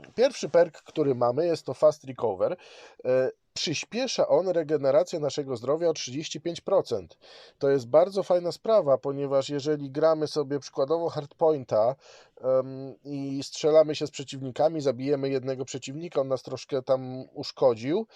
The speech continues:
to o trzydzieści pięć procent szybciej nasze zdrowie się zregeneruje i możemy z pełnym zdrowiem, czyli sto H P, y,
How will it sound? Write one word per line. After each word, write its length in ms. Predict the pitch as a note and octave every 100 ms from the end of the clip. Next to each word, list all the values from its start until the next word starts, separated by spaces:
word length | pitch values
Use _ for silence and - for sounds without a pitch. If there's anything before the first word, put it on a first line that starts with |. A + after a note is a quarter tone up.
| - - - _ _
to 200 | - C#3
o 100 | -
trzydzieści 480 | B2+ - D3 F#3+ G3
pięć 220 | D#3+ D#3+
procent 380 | - E3 D#3 C#3+
szybciej 320 | - F#3 E3+
nasze 240 | D3+ C#3 C#3+
zdrowie 280 | C#3+ D#3+
się 120 | D#3 C#3+
zregeneruje 800 | C#3 C#3 C#3 C3+ B2+ D3+ E3+ F#3
i 180 | D3+
możemy 440 | C3+ B2+ C#3+ D3+ D3+
z 80 | -
pełnym 800 | D3 D#3 D3+ D3 C#3 C3+ C3+ A#2+
zdrowiem, 480 | B2+ C3+ C#3+ D3
czyli 260 | C3+ C#3 B2+
sto 200 | - C#3
H 180 | C3+ B2+
P, 140 | - C#3 C#3+ C#3
y, 640 | - F2 G#2+ A2+ G2+ _